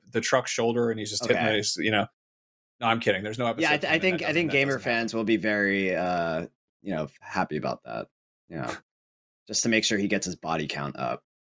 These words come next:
Speaker 1: They do this, uh, this cool Easter egg that's like a throwback to Donut Drake, where Joel just eats, like, they find a donut factory and he just eats all the donuts, and he, he's, the rest of the,
Speaker 2: Yeah.
Speaker 1: the rest of it, it's like a kind of Nutty Professor,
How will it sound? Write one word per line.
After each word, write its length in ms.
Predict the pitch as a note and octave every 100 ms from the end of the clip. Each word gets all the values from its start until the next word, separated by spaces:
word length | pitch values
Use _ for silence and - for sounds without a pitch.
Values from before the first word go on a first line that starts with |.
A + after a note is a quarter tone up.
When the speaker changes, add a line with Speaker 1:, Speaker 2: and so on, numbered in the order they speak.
| _ -
Speaker 1:
They 100 | D#3+
do 120 | A#3
this, 220 | A#3+ -
uh, 160 | F#3+ E3
this 160 | D#3+
cool 240 | - F3 D#3
Easter 240 | - E3+
egg 160 | D3+ C#3
that's 160 | B2
like 120 | C3
a 60 | B2
throwback 460 | - C3 B2+ B2 -
to 120 | A2+
Donut 360 | G#2+ G#2+ B2
Drake, 340 | A#2+ B2+ B2+ -
where 240 | A2+ G#2+
Joel 240 | G#2+ A2+ A2
just 180 | A2
eats, 320 | G2+ A2+ - A2
like, 200 | G#2 G#2
they 120 | G#2+
find 240 | - A#2+
a 60 | G#2
donut 320 | G#2 A2 A#2+
factory 420 | C3+ C3 - D3
and 80 | C3
he 60 | A#2+
just 200 | G#2 -
eats 180 | A2+
all 160 | - G#2+
the 80 | A2
donuts, 440 | G#2 A2 B2 B2
and 140 | G2+ G#2
he, 260 | G#2 G#2 -
he's, 220 | A2 G#2+
the 140 | - A2
rest 240 | C3 C3+
of 100 | A2
the, 200 | G#2+ G2+ F2+
Speaker 2:
Yeah. 60 |
Speaker 1:
the 120 | - A#2
rest 240 | A#2 -
of 80 | A#2+
it, 80 | A2
it's 120 | G#2
like 140 | G#2
a 160 | G2 G2
kind 180 | A#2 G2+
of 120 | G2
Nutty 160 | G#2
Professor, 600 | G#2 - A2+ G#2 G#2 F#2+